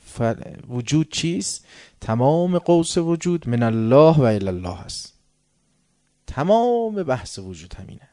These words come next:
وجود چیست؟ وجود من الله و الی الله است. این فلسفه نامش حکمته. ضال المؤمن، مولا فرمود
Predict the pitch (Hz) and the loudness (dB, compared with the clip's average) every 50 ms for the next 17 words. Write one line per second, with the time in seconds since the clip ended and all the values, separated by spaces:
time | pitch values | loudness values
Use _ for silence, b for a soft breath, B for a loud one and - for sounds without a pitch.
0 | _ _ _ _ _ _ _ _ _ 117 120 131 131 123 117 135 165 170 143 123 | _ _ _ _ _ _ _ _ _ -4 0 0 0 0 0 -2 -2 -2 -2 -4
1 | - - - - 165 180 208 214 196 - - - - 107 117 113 120 143 156 131 | -6 -8 -8 -6 -6 -6 -6 -6 -6 -8 -8 -8 -6 -6 -6 -4 -2 -2 -4 -4
2 | - - 98 101 104 110 107 107 107 107 107 110 131 151 175 185 196 180 - - | -4 -6 -4 -4 -2 -2 -2 -2 -4 -4 0 4 6 6 6 6 4 0 -2 -8
3 | _ b b b b b b b - 104 - - 104 98 104 101 101 110 107 98 | _ b b b b b b b -8 -8 -8 -6 -10 -12 -12 -12 -12 -12 -14 -14
4 | 98 104 - - - - _ b b b b b b b b b _ _ _ _ | -14 -16 -18 -18 -18 -20 _ b b b b b b b b b _ _ _ _
5 | _ _ _ _ _ _ _ _ _ _ _ _ _ b b b b b b b | _ _ _ _ _ _ _ _ _ _ _ _ _ b b b b b b b
6 | b b b b b b b b _ - 180 196 196 185 160 - - 139 131 135 | b b b b b b b b _ -2 0 2 2 0 0 0 2 2 2 2
7 | 123 - 143 135 135 151 143 131 113 98 92 90 - - 120 92 - - - 92 | 2 0 -2 -2 -2 -2 -2 -2 -4 -4 -6 -8 -10 -10 -12 -10 -10 -12 -12 -14
8 | 98 - - - - _ _ _ _ _ _ _ _ _ _ _ _ _ _ _ | -16 -18 -20 -20 -20 _ _ _ _ _ _ _ _ _ _ _ _ _ _ _
9 | _ - 98 95 95 120 131 131 127 123 120 113 113 110 104 92 90 87 87 - | _ -6 -6 -2 2 4 4 4 4 2 0 0 -2 -2 -2 -4 -6 -10 -12 -14
10 | - 101 - - 107 107 104 101 98 98 95 - - 104 110 110 107 104 107 _ | -16 -18 -16 -8 -6 -4 -2 -2 -2 -4 -6 -10 -12 -16 -16 -18 -20 -20 -20 _